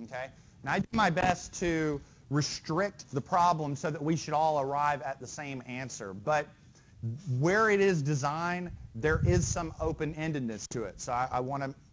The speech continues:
make two points about this homework. Number one, it's gonna take a long time to grade, okay? It's not, it, it's not gonna get graded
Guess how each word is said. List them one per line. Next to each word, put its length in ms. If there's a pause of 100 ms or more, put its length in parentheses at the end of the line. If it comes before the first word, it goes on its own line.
(180)
make 300
two 180
points 400
about 240
this 140
homework. 340
Number 160
one, 380 (420)
it's 80
gonna 160
take 120
a 40
long 220
time 180
to 80
grade, 300 (160)
okay? 320
It's 120
not, 240
it, 200
it's 100
not 100
gonna 140
get 160
graded 540